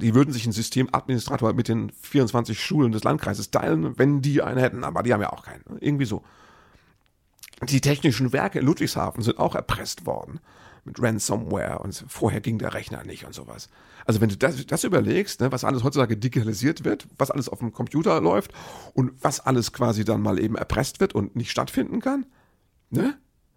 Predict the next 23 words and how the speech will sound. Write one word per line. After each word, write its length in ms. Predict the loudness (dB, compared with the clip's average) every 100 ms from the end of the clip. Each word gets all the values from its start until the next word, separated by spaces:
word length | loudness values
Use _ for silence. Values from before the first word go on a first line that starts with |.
| -16 -10 -8 -10 -14 -6 -2
<laughs> 120 | -2 _ -16 -14 -14 -14 -16 -18 -20 _ _
So, 320 | -2 -2 -2 _ _ _ 0
diese 220 | 2 2
Geschichten. 360 | 0 -4 0
Oder 200 | 6 6
die 140 | 4 -2
Thüringen-Wahl, 840 | 2 4 6 4 4 2 2 0
wie 60 | 0
dieser 220 | 2 2
Kemmerich 380 | 2 2 0 -4
von 120 | -4
der 100 | -4
F 100 | -4
D 120 | -4
P 160 | -2 0
ganz 200 | -2 -2
kurz 220 | -2 0
dachte, 260 | 0 0
er 100 | -2
könnte 220 | 0 -2 -2
jetzt 160 | -2
mal 120 | -2
hier 180 | 0 -2